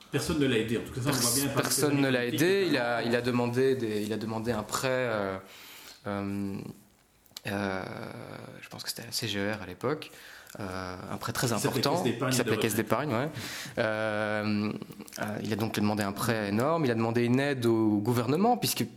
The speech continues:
Speaker 2: Colin était quelqu'un de, de forcément important pour un gouvernement. Il logeait beaucoup de gens, il était, euh, dans le secteur de l'immobilier un acteur incontournable, et puis, euh, finalement, effectivement, tout le monde a retourné sa veste, euh, il s'est retrouvé tout seul, et il s'est retrouvé tout seul sous le banc des, des,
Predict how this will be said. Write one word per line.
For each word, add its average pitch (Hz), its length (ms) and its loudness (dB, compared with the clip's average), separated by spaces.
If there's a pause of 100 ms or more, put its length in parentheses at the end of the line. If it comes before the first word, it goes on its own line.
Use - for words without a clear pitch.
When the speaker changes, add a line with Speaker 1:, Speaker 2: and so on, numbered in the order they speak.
Speaker 2:
Colin 139 280 4
était 123 200 -2
quelqu'un 113 400 -2
de, 104 200 2 (840)
de 117 100 -2
forcément 123 380 2
important 135 380 0
pour 180 100 0
un 160 60 2
gouvernement. 123 420 2
Il 107 80 2
logeait 98 220 2
beaucoup 101 240 -4
de 120 40 0
gens, 180 320 2
il 113 140 0
était, 107 180 0
euh, 107 280 2
dans 110 220 0
le 147 60 -2
secteur 123 360 0
de 117 40 2
l'immobilier 110 520 2
un 92 180 -2
acteur 98 320 -4
incontournable, 113 800 -2
et 98 100 -2
puis, 113 280 0
euh, 98 240 2 (280)
finalement, 107 360 0
effectivement, 127 360 -2
tout 123 120 -4
le 131 60 4
monde 117 100 2
a - 20 0
retourné 101 260 -4
sa 92 140 -6
veste, 127 380 -6 (640)
euh, 95 180 -2
il 92 80 -2
s'est - 100 -2
retrouvé 107 280 -2
tout - 100 -8
seul, 156 280 2
et - 100 -2
il 104 40 0
s'est 107 100 -4
retrouvé 104 220 -4
tout 101 100 -6
seul 160 180 2
sous 127 120 -2
le 107 80 -4
banc 127 160 -2
des, 107 200 -2
des, 107 200 -2